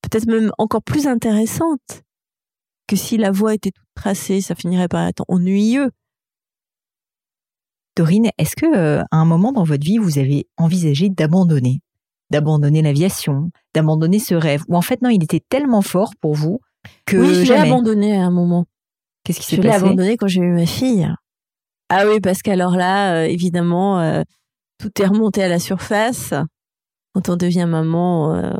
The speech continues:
Speaker 1: voilà, on est un peu chamboulé. Et, euh, et, euh, la conscience du danger, de la prise de risque, à chaque fois que l'avion décolle, faisait que je me suis dit, « Non, non, non, Dorine, tu n'as pas le droit de prendre ce risque. Tu es
Speaker 2: Hmm.
Speaker 1: maman, maintenant, tu,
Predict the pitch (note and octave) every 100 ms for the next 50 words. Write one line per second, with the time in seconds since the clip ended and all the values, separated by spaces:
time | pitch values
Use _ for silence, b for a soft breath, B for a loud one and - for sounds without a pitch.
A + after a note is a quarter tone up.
0 | - D#3+ F3 - D#3+ E3+ A#3 F#3+ F3+ G3
1 | - F#3 F3 E3+ E3+ E4 - G#3 E4+ D#4
2 | D4+ - F3+ F3+ E3+ E3+ E3+ E3+ C3+ -
3 | _ _ _ _ _ F#3 F3+ F3 E3+ F3
4 | F3+ - B3 C4 - B3+ B3+ G#3+ F3 E3
5 | C4+ F#3 F3+ F#3+ E3+ - _ _ - -
6 | F3 - A3 F#3+ G3 A#3 G#3+ - - -
7 | _ _ - F#3 F3+ G#3 G3 F3+ F3 F3
8 | F3 G3+ G#3 A#3 F3 - _ _ _ _
9 | - G3 F3+ G#3 G3 F3 E3 D#3 D3+ D3+
10 | D3+ E3 F3+ E3+ E3+ - F3+ E3+ E3 D#3
11 | D#3 - D#3+ D3+ D3 - C#3 C#3 C3+ D3+
12 | E3+ - D3 - D#3 E3 D4 - - -
13 | E3 D#3+ E3+ G3 E4 A3+ - F3+ G3+ -
14 | D#3